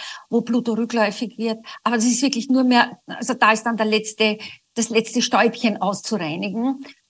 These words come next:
äh, bevor er im November zwanzig vierundzwanzig dann definitiv im Wassermann für zwanzig Jahre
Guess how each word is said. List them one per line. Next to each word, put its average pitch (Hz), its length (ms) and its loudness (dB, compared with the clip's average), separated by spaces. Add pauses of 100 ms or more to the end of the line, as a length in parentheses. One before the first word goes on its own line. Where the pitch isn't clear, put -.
(240)
äh, 233 120 0
bevor 247 380 2
er 247 260 2
im 247 120 8
November 233 420 2
zwanzig 226 460 -4
vierundzwanzig 233 720 0
dann 214 200 -4 (320)
definitiv 240 640 0
im 208 140 -4
Wassermann 190 600 -8 (280)
für 226 320 2
zwanzig 180 560 -4
Jahre - 260 -8